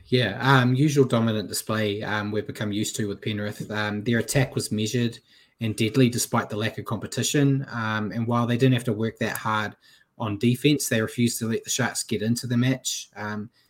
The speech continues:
Sharks, you know, we've talked about it before, one of the most deadliest player teams with the ball in hand.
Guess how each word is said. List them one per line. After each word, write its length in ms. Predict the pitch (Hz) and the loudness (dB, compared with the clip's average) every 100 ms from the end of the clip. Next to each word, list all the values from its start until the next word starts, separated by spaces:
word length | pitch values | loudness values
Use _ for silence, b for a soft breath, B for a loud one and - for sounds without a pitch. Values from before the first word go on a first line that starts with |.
| _ | _
Sharks, 500 | - 120 123 123 - | -2 2 2 0 -2
you 80 | 123 | 0
know, 100 | 110 | 0
we've 100 | 110 - | -2 -4
talked 180 | 113 - | -6 -4
about 180 | 117 | -4
it 60 | - | -4
before, 320 | - 127 135 | -2 2 4
one 160 | 123 117 | 4 2
of 80 | 110 | 2
the 80 | 113 | 0
most 300 | 110 - - _ - | 0 -4 -8 _ -2
deadliest 520 | 120 123 113 107 - | 0 2 2 0 -6
player 400 | 120 117 113 110 | -2 0 0 -4
teams 360 | - 127 123 117 | -2 0 0 0
with 100 | 104 | -2
the 60 | |
ball 240 | 104 113 113 | -2 0 0
in 60 | |
hand. 340 | 101 127 156 | 0 0 0